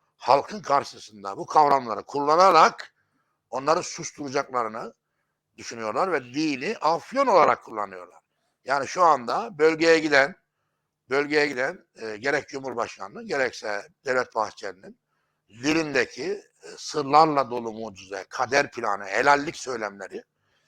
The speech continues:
dinin afyon olarak kullanılmasına tipik örneklerdir.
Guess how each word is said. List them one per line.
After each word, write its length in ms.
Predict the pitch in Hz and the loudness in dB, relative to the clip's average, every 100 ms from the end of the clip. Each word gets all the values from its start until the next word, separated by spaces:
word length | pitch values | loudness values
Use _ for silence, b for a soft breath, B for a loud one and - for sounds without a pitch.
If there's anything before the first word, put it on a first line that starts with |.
| _ _ 117 | _ _ -4
dinin 320 | 160 170 208 | -2 -2 2
afyon 420 | 160 151 - 190 | 4 4 2 2
olarak 380 | 185 151 120 - | 4 4 2 -2
kullanılmasına 720 | 147 147 127 113 107 185 190 - | -2 0 0 -4 -6 -8 -14 -12
tipik 400 | - - 233 151 | -14 -12 -6 0
örneklerdir. 880 | 147 143 135 139 127 104 - _ | 0 0 0 2 2 0 -12 _